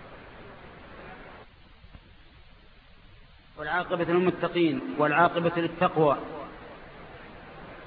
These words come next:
إذن يؤخذ منها فائدة،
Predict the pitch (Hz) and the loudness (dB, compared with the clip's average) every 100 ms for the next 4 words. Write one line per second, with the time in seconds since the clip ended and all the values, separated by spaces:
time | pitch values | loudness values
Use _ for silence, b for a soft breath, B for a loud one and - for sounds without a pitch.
0 | - - - - - - - - - 147 | -16 -16 -18 -18 -18 -18 -18 -16 -8 -2
1 | 156 202 185 196 208 190 196 196 - - | 2 6 8 6 4 -4 -8 -10 -14 -16
2 | - - - - - - - - - - | -16 -18 -18 -18 -18 -18 -18 -18 -18 -16
3 | - 165 170 165 180 180 156 180 165 156 | -2 2 4 4 6 6 6 6 6 4
4 | 180 | 2